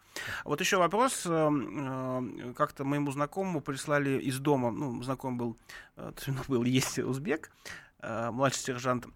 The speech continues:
Улугбеков. Его мы из дома, м, прислали в учебку, э, как раз набор для плова. Он его сделал, мы его ели. А, и я ничего вкуснее больше вот никогда не пробовал ни в одном ресторане, даже вот в ресторанах, м, ну, чайхана, которые щас есть, прости господи, не хочу их обидеть, но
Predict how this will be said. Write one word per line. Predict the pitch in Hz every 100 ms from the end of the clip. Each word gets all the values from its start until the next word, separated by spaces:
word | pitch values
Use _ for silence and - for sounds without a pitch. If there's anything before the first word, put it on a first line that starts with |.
| -
Улугбеков. | 131 135 139 135 120 113
Его | 117 156
мы | 190 147
из | 127
дома, | 135 165 151
м, | 110 - 120
прислали | 113 - 135 135
в | 120 117 120
учебку, | 123 147 143 113 117
э, | - - 104
как | 104 113
раз | 131 123
набор | 127 131 139 -
для | 117 113 117
плова. | - 302 170
Он | 151
его | 135 127
сделал, | 143 269
мы | 190 139
его | 131
ели. | 160 233 147 - - - - - -
А, | - 127 127 -
и | - 139 143 143 139 120
я | 113 151
ничего | 185 165
вкуснее | - 143 - 156
больше | 135 139 - 120
вот | 117
никогда | 123 123 123 123
не | 117
пробовал | 117 196 170 135
ни | 127
в |
одном | 127 135 127
ресторане, | 120 - 143 185 135
даже | 127 127
вот | 123 -
в | 113
ресторанах, | - 123 123 123 -
м, | - 92 -
ну, | 92 - 120 120
чайхана, | 107 120 131 160
которые | 185 147 147 131
щас | 120
есть, | 123 -
прости | 123 -
господи, | 120 117 -
не | 110
хочу | 120 120
их | 120
обидеть, | 123 196 240 -
но | 151